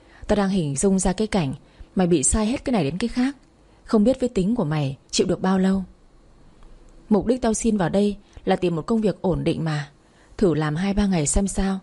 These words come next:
Nếu cứ để tao làm chân sai vặt thì tao lại kiếm chỗ khác." "Mày ơi,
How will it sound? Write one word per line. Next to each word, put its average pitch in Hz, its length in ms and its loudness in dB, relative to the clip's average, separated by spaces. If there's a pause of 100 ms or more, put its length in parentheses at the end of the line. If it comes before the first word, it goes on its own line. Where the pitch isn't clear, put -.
(480)
Nếu 185 140 4
cứ 262 120 -2
để 190 200 2
tao 190 140 -2
làm 160 160 -2
chân 196 180 -2
sai 196 180 0
vặt 180 220 -2 (280)
thì 185 100 0
tao 208 140 2
lại 202 180 2
kiếm 170 200 2
chỗ 254 160 0
khác." 262 300 0 (1120)
"Mày 180 220 2
ơi, 208 300 2